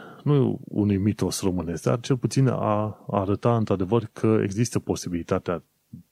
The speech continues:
ca România să facă parte din asemenea programe foarte interesante. Așadar, fugi repede și aplică.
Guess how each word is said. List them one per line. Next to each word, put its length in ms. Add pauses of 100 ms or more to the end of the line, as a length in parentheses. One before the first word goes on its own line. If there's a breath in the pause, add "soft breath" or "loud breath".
(260)
ca 560
România 400
să 160
facă 680
parte 260
din 140
asemenea 500 (180)
programe 320
foarte 480
interesante. 720 (1300 loud breath)
Așadar, 460 (600)
fugi 280
repede 280
și 140
aplică. 360